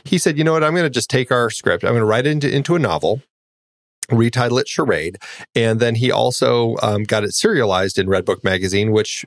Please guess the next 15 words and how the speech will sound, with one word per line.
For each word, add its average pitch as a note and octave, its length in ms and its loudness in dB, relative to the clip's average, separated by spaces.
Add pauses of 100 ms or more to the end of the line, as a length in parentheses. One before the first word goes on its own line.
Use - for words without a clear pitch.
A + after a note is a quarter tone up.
was G2+ 560 -2
something F#2+ 340 -2
everybody F#2+ 380 0
was E2+ 140 -4
doing F2 240 -4
with F2 160 -8
their E2+ 220 -2 (260)
books G2 280 -4
at F2+ 120 -2
the - 60 -8
time. D#2+ 380 -4 (440)
And C#3+ 320 0 (420)
it D3+ 100 4
was C3+ 280 0
that A#2 460 0